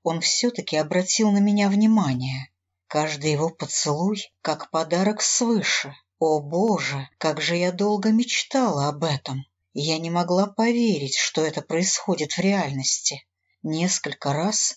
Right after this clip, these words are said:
мне приходила в голову мысль: «А может, я сплю?»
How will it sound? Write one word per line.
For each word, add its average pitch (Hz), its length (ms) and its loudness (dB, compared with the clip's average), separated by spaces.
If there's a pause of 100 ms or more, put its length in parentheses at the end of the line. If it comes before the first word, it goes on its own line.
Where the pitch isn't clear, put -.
мне 170 260 0
приходила 170 680 -2
в 143 60 -12
голову 160 440 0
мысль: 147 580 0 (300)
«А 143 160 -2
может, 147 380 -2
я 147 200 -2
сплю?» 196 680 -2